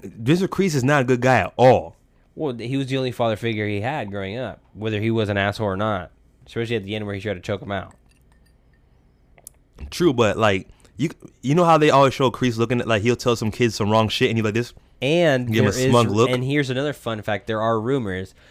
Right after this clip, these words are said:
Speaker 2: So in the original Karate Kid, there was the girl in between of these two boys,
Speaker 1: Yeah.
Speaker 2: Allie.
Speaker 1: Yeah.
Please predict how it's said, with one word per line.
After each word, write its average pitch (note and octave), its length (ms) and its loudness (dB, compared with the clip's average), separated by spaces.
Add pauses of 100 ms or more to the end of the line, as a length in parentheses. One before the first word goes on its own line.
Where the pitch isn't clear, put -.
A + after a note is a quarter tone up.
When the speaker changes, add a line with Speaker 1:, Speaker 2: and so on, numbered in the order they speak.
(160)
Speaker 2:
So B2 280 0
in B2 100 -2
the A#2 100 0
original C#3 340 -2
Karate C3 440 0
Kid, G#2 240 -2
there G#2 140 -2
was G2+ 280 -2 (100)
the G#2 320 -2 (160)
girl A#2 280 0
in A2+ 120 -6
between G2+ 640 -4
of G2 260 -6
these G2+ 180 -8
two A2 220 -4
boys, F#2+ 720 -8
Speaker 1:
Yeah. G2 140 -6 (280)
Speaker 2:
Allie. G2+ 580 -2
Speaker 1:
Yeah. F#2 180 -6